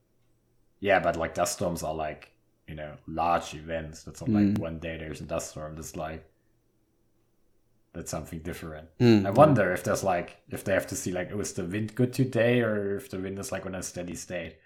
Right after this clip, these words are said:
Speaker 1: I don't even know that. That's actually very interesting. I'm gonna look that up for, for the next episode, maybe. <laughs>
Speaker 2: Write it down before you forget it.
Speaker 1: Oh, yeah.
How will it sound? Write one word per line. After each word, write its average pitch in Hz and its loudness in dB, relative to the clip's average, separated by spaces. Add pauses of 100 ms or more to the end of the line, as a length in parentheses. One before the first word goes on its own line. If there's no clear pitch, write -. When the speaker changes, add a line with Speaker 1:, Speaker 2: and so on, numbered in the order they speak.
Speaker 1:
I 113 2
don't 127 4
even 95 -4
know 110 0
that. - -10 (160)
That's 107 -2
actually 131 4
very 101 2
interesting. 92 -6
I'm 87 -6
gonna 92 0
look 98 -2
that 92 2
up - 2
for, 82 -8 (240)
for 87 -10
the 82 -8
next 82 -10
episode, - -10
maybe. 175 -6 (420)
<laughs> - 6 (1040)
Speaker 2:
Write 127 10
it 180 4
down 147 10
before 113 4
you 117 6
forget 107 2
it. - -6 (360)
Speaker 1:
Oh, 135 8
yeah. 104 2